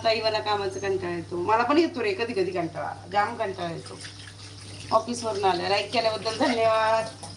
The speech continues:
नवीन असेल तर चॅनलला सबस्क्राईब करा, जुने असेल तर त्यांनी परत सबस्क्राईब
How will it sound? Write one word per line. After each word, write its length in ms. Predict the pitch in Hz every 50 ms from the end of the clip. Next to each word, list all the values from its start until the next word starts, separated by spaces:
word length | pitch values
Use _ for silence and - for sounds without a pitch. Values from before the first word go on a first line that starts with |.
| - - - - - - - -
नवीन 220 | 240 247 247 254
असेल 280 | 254 254 262 277 262 240
तर 60 | 233
चॅनलला 360 | 233 233 226 226 220 220 233
सबस्क्राईब 520 | 240 262 254 - - 247 247 233 233 -
करा, 680 | - 247 233 226 226 220 220 220 220 220 220 226 226 233 - - - - - - - - - - - - - - - - - - - - - - - - - - - - - - - - - - - - - - - - - - - - - - - - - - - - - - - - - - - - 98 - - - - - - - - - - - - - - - - - - 196
जुने 220 | 214 226 226 220
असेल 340 | 220 233 226 - 247 208 185
तर 100 | 202 190
त्यांनी 220 | 190 208 202 226 196
परत 260 | 190 196 202 202 196
सबस्क्राईब 500 | - - 240 - - - - 170 160